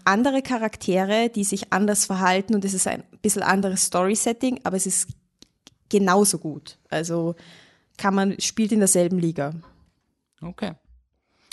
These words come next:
Speaker 2: Ähm, wann kommt der Podcast?
Speaker 1: Ja, die,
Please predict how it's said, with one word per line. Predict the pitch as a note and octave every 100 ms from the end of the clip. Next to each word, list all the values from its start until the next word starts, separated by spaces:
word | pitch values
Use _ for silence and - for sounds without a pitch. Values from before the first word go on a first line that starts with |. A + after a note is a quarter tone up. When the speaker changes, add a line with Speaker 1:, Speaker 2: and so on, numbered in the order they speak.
| -
Speaker 2:
Ähm, | C3 A#2+ A#2+ B2 B2 A#2+
wann | A#2 B2+
kommt | - C#3 C3+
der | C#3+
Podcast? | B2+ B2 - G#3 - _ _ _ _ _ _ _ _ _ _ _ - - - -
Speaker 1:
Ja, | - C4 C4
die, | - - C#4+